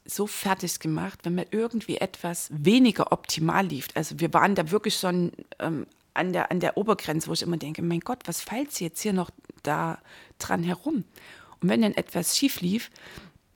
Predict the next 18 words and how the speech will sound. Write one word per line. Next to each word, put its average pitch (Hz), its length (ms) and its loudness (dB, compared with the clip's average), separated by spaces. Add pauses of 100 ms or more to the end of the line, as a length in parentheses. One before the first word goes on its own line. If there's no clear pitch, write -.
(1000)
dann 165 160 4
hat 170 160 2
sie 180 100 -2
sich - 340 0 (200)
sehr 180 200 4
fertig 185 420 -2
gemacht. 170 340 0 (580)
Dann 165 120 4
sind 170 140 2
wir 208 80 6
natürlich 165 520 0 (120)
da 160 160 -2
mal 156 160 2
rein, 170 260 4
so 165 220 -2
in 165 120 0
ihre, 156 420 -4 (1000)
ähm, 156 260 -12